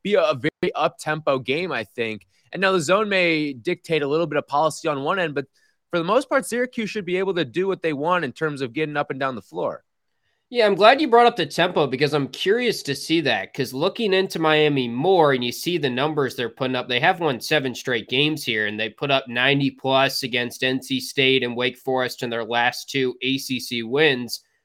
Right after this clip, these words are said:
Speaker 2: But they actually don't really go in transition a ton, digging into kind of their hoop math metrics on how they score.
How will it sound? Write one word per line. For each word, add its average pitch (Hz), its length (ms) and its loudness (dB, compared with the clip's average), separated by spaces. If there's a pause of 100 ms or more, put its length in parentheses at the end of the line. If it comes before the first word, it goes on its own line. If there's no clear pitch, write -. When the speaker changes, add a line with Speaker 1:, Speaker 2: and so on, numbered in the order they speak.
(220)
Speaker 2:
But 175 320 6 (420)
they 165 200 8
actually 240 340 4
don't 156 260 2
really 175 220 2
go 165 220 4
in 147 80 0
transition 139 600 0
a 107 80 -4
ton, 131 340 -2
digging 131 300 -2
into 131 300 -2
kind 131 280 -2
of 113 140 -2
their 113 200 -2
hoop 147 280 -4
math 123 340 0
metrics 120 600 -4
on 107 180 -6
how 120 400 2
they 113 180 -4
score. 135 600 -2